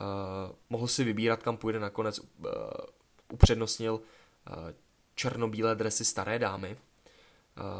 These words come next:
v létě před sezónou navíc vyhrává takzvanou finalissimu. Eh, na Wem-, ve Wembley se to odehrálo. Byl to zápas mezi vítězem Copa Ameriky a mistrovství Evropy. Argentina porazila Itálii tři nula. Eh, Di Maria samozřejmě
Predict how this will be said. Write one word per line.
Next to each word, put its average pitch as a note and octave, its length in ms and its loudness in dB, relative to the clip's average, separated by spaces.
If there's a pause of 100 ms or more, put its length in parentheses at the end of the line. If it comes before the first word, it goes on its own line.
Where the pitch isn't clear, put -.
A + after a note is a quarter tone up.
(420)
v G2+ 140 -4
létě C3 300 6
před - 220 -4
sezónou A2+ 320 0
navíc A2+ 260 -2
vyhrává A2+ 520 0 (460)
takzvanou A#2+ 380 0
finalissimu. A#2 920 0
Eh, - 800 -14
na A2 160 0
Wem-, A2+ 240 0
ve A#2 120 2
Wembley A2+ 340 0
se A2+ 160 -2
to - 100 -8
odehrálo. A2 640 -4 (320)
Byl G2+ 160 -4
to G#2+ 100 -6
zápas G#2 440 0
mezi G#2 200 -6
vítězem G#2 460 -6 (320)
Copa - 200 -2
Ameriky A2+ 640 -2
a F#2+ 220 -8
mistrovství - 500 -4
Evropy. B2 460 -2 (340)
Argentina A#2 540 -4
porazila A2+ 360 0
Itálii A2 380 0
tři B2 220 -6
nula. A2+ 460 -2 (300)
Eh, - 20 -8 (680)
Di A2+ 160 -4
Maria G#2+ 360 4
samozřejmě G2+ 800 -6